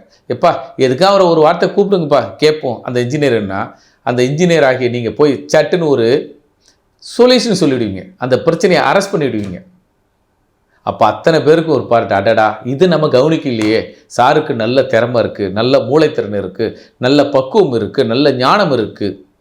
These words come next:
ஆக மேஷ ராசி உங்களுடைய செயல் திறனால்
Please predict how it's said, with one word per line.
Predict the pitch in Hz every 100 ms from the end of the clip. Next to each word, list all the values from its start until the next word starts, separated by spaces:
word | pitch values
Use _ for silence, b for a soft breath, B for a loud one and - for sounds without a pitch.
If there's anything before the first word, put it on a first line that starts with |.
| _ B B
ஆக | 131 127
மேஷ | 120 135 208 214
ராசி | 156 143 143
உங்களுடைய | 139 123 113 110 107 107
செயல் | - 165 214 202
திறனால் | - 151 160 147 104 -